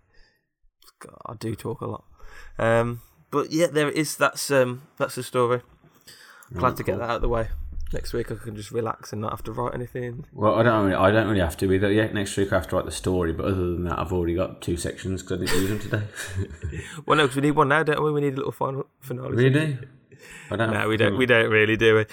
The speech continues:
Speaker 1: We don't. We're fine here.
Speaker 2: It's
Speaker 1: Um,
Speaker 2: forty-eight, forty-eight minutes, and I don't think
Speaker 1: forty-eight
Speaker 2: we've
Speaker 1: minutes.
Speaker 2: done
Speaker 1: I think, I think we need something just for another two, three minutes just to chat about.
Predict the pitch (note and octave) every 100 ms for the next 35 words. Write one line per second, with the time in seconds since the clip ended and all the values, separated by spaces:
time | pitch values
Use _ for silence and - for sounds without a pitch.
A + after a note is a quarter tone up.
0 | - C3+ A#2 G#2+ A#2 A2+ A#2 G#2+ G#2 G#2
1 | - - - A#2 A#2 A2+ A#2 B2+ B2+ F#2
2 | - B2 G#2+ A2+ G2 A2+ G#2+ A2+ G#2+ A#2
3 | - E3 E3+ D#3+ C3 F#2+ D#3 F3 C3+ -
4 | C#3+ F3+ F3 F3 C#3 - D#3 D#3 D#3 D#3
5 | - D3+ E3+ E3+ - E3+ E3+ E3 D#3+ C3+
6 | A2 - - A#2+ - - - G#2+ - -